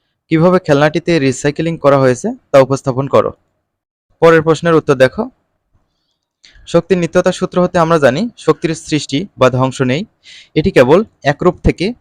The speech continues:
অন্য রূপে পরিবর্তিত হতে পারে। এখানে বল প্রয়োগের ফলে সঞ্চিত বিভব শক্তি খেলনা গাড়িটির গতিশক্তিতে রূপান্তরিত হয়।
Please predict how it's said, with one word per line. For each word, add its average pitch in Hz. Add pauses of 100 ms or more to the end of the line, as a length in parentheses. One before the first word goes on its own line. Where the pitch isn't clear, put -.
(100)
অন্য 160
রূপে 170
পরিবর্তিত 151
হতে 127
পারে। 127 (420)
এখানে 180
বল 143
প্রয়োগের 170
ফলে 175
সঞ্চিত 160
বিভব 139
শক্তি 160 (680)
খেলনা 151
গাড়িটির 175 (140)
গতিশক্তিতে 156
রূপান্তরিত 147
হয়। 143